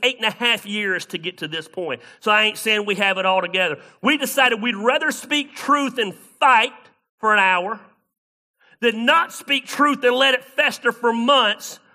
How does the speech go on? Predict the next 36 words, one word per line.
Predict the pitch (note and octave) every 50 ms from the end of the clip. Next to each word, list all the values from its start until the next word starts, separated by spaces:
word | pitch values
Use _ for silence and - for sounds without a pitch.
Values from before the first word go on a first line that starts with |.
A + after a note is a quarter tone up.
| _ _ _
blow | E3 B3+ C#4 C#4+ C#4 C4+ C4+
up | D#4+ F4 D#4+ - C#4
into | C4+ A#3 - - C4
a | A#3+ G#3
fight | - - - A3+ A3+ A#3 G#3+
and | F#3+ -
fight | - - A#3 A3+ A3+ -
for | - G#3
days. | F#3 F#3+ F#3 E3 C3 A2+ G#2 - - - - _ _ _ _ _ _ _ _ _ _ _ _ _ _ _ _ _ _ _ _ _ _ _ _ _ _ _ _ _ _ _ - - -
I | A#3+ C#4+ D4+
don't | C#4+ C#4 C4
like | C4+ D4 D#4+ D#4+ D#4+ -
it | C#4+ A#3
sometimes | - C4 C4+ B3+ A#3+ G3+ C4 C4 C4 B3 G#3
when | B3 A#3+
she | - C4 C4
confronts | B3 B3+ A#3 - - D4+ D#4+ C#4+ C#4 - -
me | A3+ A3 G#3+
about | G3+ F#3+ F#3 F3 E3 C#3 A#2+
it. | - - - - _ _ _ _ _ _ _ _ _ _ _
She | - - - A3+ A3
confronted | G#3+ G#3 F#3+ - G3+ A3 A3 A3 A#3 A#3
me | A#3+ B3
this | A#3+ C4 C4 B3 A#3
week | B3 E4+ E4 C#4+ -
about | A#3+ G3 G#3 G3+ F#3+ F3+
something. | - - A3 F#3+ E3 - E3 E3
I | E3 F3
didn't | F3+ F3+ F#3+
like | G#3 A3 G#3+ G3+ F#3+ - -
it. | C#3 - - _ - _ _ _ _ _ _ _ _ _ _ _ _ _ _ _ _ _ _ _ _ _ _ _ _ _ _ _ _ _ _ _ _ _ _ _
I | - F#3
got | F#3 G3 G3 F#3+
defensive | G3 - - A#3+ A#3+ A3 G#3 - - F#3+ D#3
about | D#3+ D#3 D#3 D#3 C#3+ A#2+ A#2 G#2+
it. | - - _ _